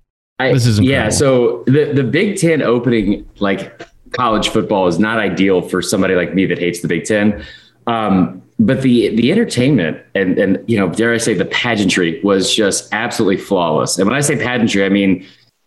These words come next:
Speaker 1: a former blue blood getting absolutely embarrassed by just a polar bear that walks upright for a coach at Illinois. And, like, so you, you understand, like, the, like, why the Sitkowski thing is so ridiculous? Like, it, first off, his
Speaker 2: Oh,
Speaker 1: name's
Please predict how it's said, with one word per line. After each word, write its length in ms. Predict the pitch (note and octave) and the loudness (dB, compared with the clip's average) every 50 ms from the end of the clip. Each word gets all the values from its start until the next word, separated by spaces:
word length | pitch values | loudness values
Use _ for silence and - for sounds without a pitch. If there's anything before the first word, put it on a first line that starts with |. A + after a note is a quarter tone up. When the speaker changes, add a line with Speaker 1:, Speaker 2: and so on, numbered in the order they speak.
| _ _ - | _ _ -4
Speaker 1:
a 80 | A#2 A2+ | -4 -4
former 420 | A2+ - - C#3 C#3+ D3 D3+ D3+ | -2 -2 -2 0 2 2 2 2
blue 240 | C3+ B2+ B2+ C3 B2+ G#2 | 2 2 2 2 2 2
blood 420 | G#2+ G#2 G2 F#2+ F#2 F#2 D#2 - | 0 0 0 0 0 -2 -2 -2
getting 320 | G2 G#2 G2+ G2+ G#2 - | -2 0 0 0 -2 -2
absolutely 460 | G2 G#2 A#2 A#2+ - - B2 A2+ A2+ A2+ | -2 -4 -4 -4 -2 0 2 2 2 2
embarrassed 600 | G#2+ F2+ F2 G#2 G#2+ G2+ G2 F#2+ F#2 F2+ - - | 2 0 0 0 0 0 0 0 0 -2 -4 -4
by 160 | G2 F#2 F2+ E2+ | -4 -2 -2 0
just 280 | F2+ F#2+ F2+ - - - | 0 -2 -2 -2 -2 -2
a 300 | G2+ F#2 F2+ F2 - - - _ _ | 0 2 0 0 -2 -6 -16 _ _
polar 380 | - - C3 B2+ C3 C3 B2+ A#2+ | -4 -2 0 2 2 2 2 2
bear 220 | G#2+ A#2 A2+ A2 G2 | 0 0 0 2 0
that 120 | G#2+ F2 | 2 2
walks 280 | G2 G2+ G#2+ G#2 - - | 2 0 0 -2 -2 -4
upright 560 | G#2+ G2+ E2+ G2 F#2 F2 F2 F2 - - - | -4 -2 -2 -2 0 0 -2 -4 -6 -6 -2
for 180 | - F#2+ F#2 | 0 0 0
a 40 | F2+ | 0
coach 300 | F2+ - G#2+ G2+ G2 - | 0 0 -2 0 0 0
at 60 | F2+ | 0
Illinois. 600 | G2+ G2 F#2+ F#2+ G2 F#2+ F#2+ F2 E2+ E2+ E2 - - - _ _ _ _ _ _ _ _ _ - | 0 0 2 2 2 2 2 0 0 -2 -6 -8 -14 -20 _ _ _ _ _ _ _ _ _ -2
And, 580 | A2+ G#2 G2+ G2+ G2 F#2 F#2 F#2+ B2+ - - - _ _ _ _ _ - _ _ _ _ _ _ _ _ _ - - - - _ _ _ _ _ - A#2 | -2 0 0 0 0 2 2 0 0 -2 -8 -20 _ _ _ _ _ -20 _ _ _ _ _ _ _ _ _ -8 -8 -8 -18 _ _ _ _ _ -8 -4
like, 380 | D#3 D3+ C#3 A#2 - - - - - - _ _ _ _ _ _ - - - - B2+ - - | -2 -2 0 -2 -4 -6 -8 -12 -14 -14 _ _ _ _ _ _ -16 -16 -6 -4 -4 -4 -2
so 280 | C3 - G#3+ F#3+ - - | -2 0 0 0 2 2
you, 300 | D3+ C3 D#3 A3+ C4 B3+ | 2 4 4 4 4 4
you 220 | F3+ F3+ G3+ B3+ C#4 | 4 4 4 6 6
understand, 340 | C4 B3 - - G#3+ G3+ F3 | 4 2 2 2 2 2 2
like, 160 | D#3+ C3 - | 0 0 0
the, 220 | D3+ C3 A2 - - | 0 0 0 -2 -4
like, 160 | A#2 - - | -6 -2 0
why 240 | G#2 A2+ A#2 B2 C3+ | 0 0 2 0 0
the 80 | B2 B2 | 0 0
Sitkowski 600 | A2+ - B2 A2 - - A#2+ A#2+ A#2+ - - C#3 A#2+ | 0 0 -4 -4 -4 -2 -2 -2 -2 0 0 2 2
thing 240 | C3 B2+ B2+ B2+ | 2 2 2 2
is 180 | A2+ G#2 G2 - | 0 0 -2 -2
so 200 | - A#2+ A#2+ A#2 | 0 0 2 2
ridiculous? 720 | G#2+ G#2+ G#2+ F2 G2+ G2 - A#2+ A#2 A#2 A2+ - - _ | 2 0 0 -2 -2 0 0 0 0 0 -2 -4 -8 _
Like, 180 | - C3 B2 - - | -4 -4 -4 -2 -2
it, 200 | - A#2+ - - | -2 -2 -2 0
first 200 | G#3+ G#3+ F#3 - | 0 0 2 2
off, 80 | D#3+ - | 0 2
his 100 | F#3+ F3 | 2 2
Speaker 2:
Oh, 40 | D3+ | 2
Speaker 1:
name's 180 | C3 A2+ F#2+ | 2 2 0